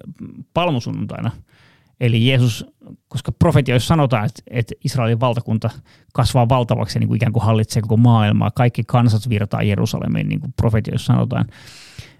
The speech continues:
niin ne oletti silloin, että se tapahtuu palmusunnuntaina, sit se ei tapahtunutkaan, kun Jeesus vietiin pois.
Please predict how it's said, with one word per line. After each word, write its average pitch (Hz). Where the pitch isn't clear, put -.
niin 143
ne 139
oletti 185
silloin, 139
että -
se -
tapahtuu 120
palmusunnuntaina, 156
sit -
se 131
ei 117
tapahtunutkaan, 127
kun 123
Jeesus 123
vietiin 123
pois. -